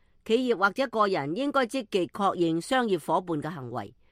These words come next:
並對其商業夥伴嘅行為負責。佢認為噉樣做，企業或者個人喺選擇自己嘅商業夥伴時就會更加謹慎。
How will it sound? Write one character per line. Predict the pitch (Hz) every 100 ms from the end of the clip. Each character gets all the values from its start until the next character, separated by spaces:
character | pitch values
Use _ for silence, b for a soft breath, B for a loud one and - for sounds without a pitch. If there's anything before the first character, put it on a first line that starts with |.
| _ _ -
並 | 208 214
對 | 233 220
其 | 190 156
商 | 156 - 269
業 | 208 180
夥 | 185 202
伴 | 190 170
嘅 | 175
行 | 160 131
為 | 123
負 | 123 143
責。 | 131 151 - _ _ _ _
佢 | -
認 | 262 226
為 | 170 143
噉 | 175
樣 | 214 226
做， | 190 135 123 _ _ _ -
企 | 233
業 | 269 220
或 | 196
者 | 208 285
個 | 247 226
人 | 202 143 165
喺 | 202
選 | 254 247
擇 | 269 180
自 | -
己 | 202
嘅 | 269 262 208
商 | 196 262
業 | 208
夥 | 170 170 196
伴 | 202 175
時 | - 143 131
就 | - 160
會 | 165 170
更 | 170 170
加 | 175 185
謹 | 139 139
慎。 | - 127